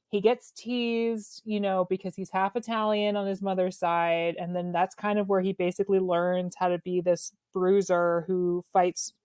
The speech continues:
back because he keeps getting so badly bullied by the other kids. And then just becomes this hulking, <laughs> like,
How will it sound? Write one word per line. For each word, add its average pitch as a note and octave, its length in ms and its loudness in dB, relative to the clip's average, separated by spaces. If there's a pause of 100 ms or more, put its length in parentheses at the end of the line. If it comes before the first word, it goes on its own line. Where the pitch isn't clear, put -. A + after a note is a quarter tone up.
(380)
back F3+ 420 4
because F#3 300 -4
he F3+ 100 -4
keeps - 300 -4
getting E3+ 320 -2
so F3 260 -2
badly E3 380 -2
bullied E3 560 -2
by D3+ 220 0
the D#3+ 140 -2
other D3+ 160 -2
kids. D#3+ 640 0 (1120)
And G#3 200 6
then G#3 160 6
just G#3 220 2
becomes G3 520 0
this - 500 2 (960)
hulking, G#3 840 6
<laughs> - 40 -20
like, G#3+ 300 0